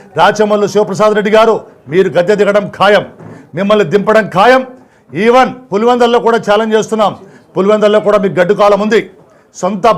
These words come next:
బాబాయిని మీరు హత్య చేస్తే ఎవరో ఇంతవరకు కనుక్కోలేక మీరు ఇంకా నిస్సిగ్గుగా మీరు మాట్లాడుతున్నారు కడప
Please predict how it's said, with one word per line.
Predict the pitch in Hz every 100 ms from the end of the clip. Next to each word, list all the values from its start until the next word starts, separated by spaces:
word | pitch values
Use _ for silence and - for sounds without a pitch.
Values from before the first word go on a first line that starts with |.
| 117
బాబాయిని | 185 226 240 226 226
మీరు | 220 190 - _ _ _ _ _ -
హత్య | 190 240 214
చేస్తే | 214 240 247 247 220 196
ఎవరో | 226 233 175 - 147
ఇంతవరకు | 165 208 202
కనుక్కోలేక | 196 196 214 214 208 254 220 - - - -
మీరు | 175 202
ఇంకా | 185 202 196
నిస్సిగ్గుగా | 196 196 214 214 220 170 - - - -
మీరు | 151 190 180
మాట్లాడుతున్నారు | 202 202 196 185 196 190
కడప | 185